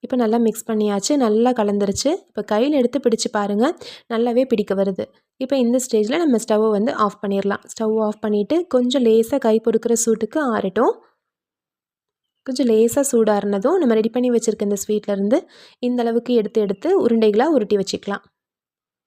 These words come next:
நம்ம இது தூள் தூளா சர்வ் பண்ணும்போது, பாசிப்பருப்பு புட்டு மாதிரி சர்வ் பண்ணிடலாங்க. இந்த மாதிரி சர்வ் பண்ணும்போது, கொழுக்கட்டையா சர்வ் பண்ணலாம். பாருங்க, இந்த மாதிரி நல்லா கையில எடுத்து உருண்டை பிடிச்சு, இந்த ரெண்டு கைக்கும் நடுவுல வச்சு அழுத்தும் போது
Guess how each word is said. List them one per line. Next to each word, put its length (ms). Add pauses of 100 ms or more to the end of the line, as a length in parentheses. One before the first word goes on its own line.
நம்ம 140
இது 200
தூள் 280
தூளா 260
சர்வ் 300
பண்ணும்போது, 440 (440)
பாசிப்பருப்பு 640
புட்டு 300
மாதிரி 260
சர்வ் 200
பண்ணிடலாங்க. 540 (200)
இந்த 260
மாதிரி 240
சர்வ் 260
பண்ணும்போது, 520
கொழுக்கட்டையா 520
சர்வ் 260
பண்ணலாம். 340 (1700)
பாருங்க, 320
இந்த 280
மாதிரி 360
நல்லா 260
கையில 360
எடுத்து 340
உருண்டை 320
பிடிச்சு, 360
இந்த 180
ரெண்டு 260
கைக்கும் 340
நடுவுல 240
வச்சு 220
அழுத்தும் 360
போது 160